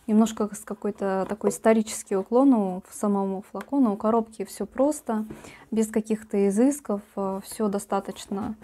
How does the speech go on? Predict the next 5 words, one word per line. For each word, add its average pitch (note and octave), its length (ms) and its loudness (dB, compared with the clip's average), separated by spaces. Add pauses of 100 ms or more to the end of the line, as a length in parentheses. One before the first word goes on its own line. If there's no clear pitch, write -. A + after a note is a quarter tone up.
(380)
скромно, A3+ 880 4 (1000)
не G#3 120 -8
знаю. G3 440 -8 (1900)
Такое A3 480 0
минимальное A#3 1000 4